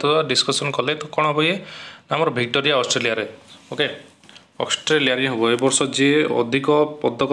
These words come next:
ତାଲିକା, ଏମିତି ମନେ ରଖିଦିଅନ୍ତୁ, ଟ୍ୱେଣ୍ଟି ଥାର୍ଡ଼ଟା କେଉଁଠି ହେଇଥିଲା, ଆଉ ଟ୍ୱେଣ୍ଟି, ଏ, ଏଇ ବର୍ଷର ଟ୍ୱେଣ୍ଟି ସେକେଣ୍ଡଟା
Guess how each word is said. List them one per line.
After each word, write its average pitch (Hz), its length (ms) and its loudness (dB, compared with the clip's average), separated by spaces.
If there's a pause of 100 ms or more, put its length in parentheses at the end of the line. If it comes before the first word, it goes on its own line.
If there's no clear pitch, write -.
ତାଲିକା, 131 220 2 (120)
ଏମିତି 156 240 2
ମନେ 135 200 2
ରଖିଦିଅନ୍ତୁ, 117 360 0
ଟ୍ୱେଣ୍ଟି 123 320 0 (480)
ଥାର୍ଡ଼ଟା 131 320 -2 (160)
କେଉଁଠି 139 200 2
ହେଇଥିଲା, 147 280 0 (540)
ଆଉ 139 80 0 (100)
ଟ୍ୱେଣ୍ଟି, 127 380 0 (520)
ଏ, 135 60 -2
ଏଇ 135 240 2
ବର୍ଷର 147 260 2 (140)
ଟ୍ୱେଣ୍ଟି 127 320 2
ସେକେଣ୍ଡଟା 139 480 -2